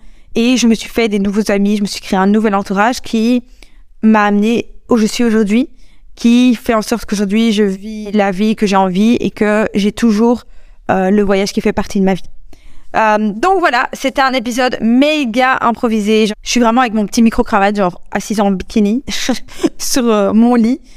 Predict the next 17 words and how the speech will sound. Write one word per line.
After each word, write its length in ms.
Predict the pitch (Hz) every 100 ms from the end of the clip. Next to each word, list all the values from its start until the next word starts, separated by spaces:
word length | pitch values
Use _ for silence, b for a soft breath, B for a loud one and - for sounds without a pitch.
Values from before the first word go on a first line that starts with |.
| b b 190
Euh, 560 | 214 196 190 190 185
genre 220 | 196 214 196
un 160 | 202
épisode 320 | 196 180 202
méga 260 | 208 214 214
freestyle. 600 | - 214 - 185 208 - -
J'espère 640 | - 196 - 220 - -
que, 340 | 233 214 214 -
euh, 520 | 196 190 185 185 185 180 b b b
ça 160 | - 226
vous 220 | 220 214
aura 340 | 214 214 214 202
parlé, 440 | - 214 240 311
que 60 | -
ça 120 | 226
vous 180 | 214 214
aura 180 | 208